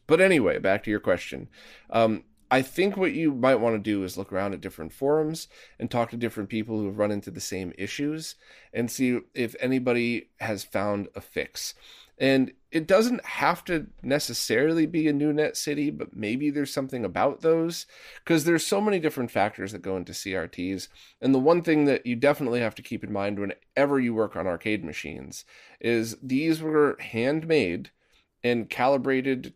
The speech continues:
to itself. And then if a technician ever worked on it, if the tube was ever swapped, if the chassis was recapped,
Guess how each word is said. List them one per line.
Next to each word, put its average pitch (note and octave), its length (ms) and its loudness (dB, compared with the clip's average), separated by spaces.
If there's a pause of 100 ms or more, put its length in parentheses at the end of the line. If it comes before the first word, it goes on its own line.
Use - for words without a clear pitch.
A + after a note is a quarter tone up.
to B2+ 200 0
itself. A#2 720 2 (340)
And B2 120 0
then C3 100 6
if B2+ 100 0
a B2 60 -2
technician D#3+ 580 -2
ever C3+ 200 4
worked G#2 260 2
on F2+ 160 2
it, D2+ 160 -6
if - 80 -18
the - 100 -10
tube E3 280 4
was C3 120 2
ever A2 220 2
swapped, G#2+ 480 2
if - 140 -18
the G2+ 400 0
chassis D#3 360 0
was B2 180 -4
recapped, G2 600 -2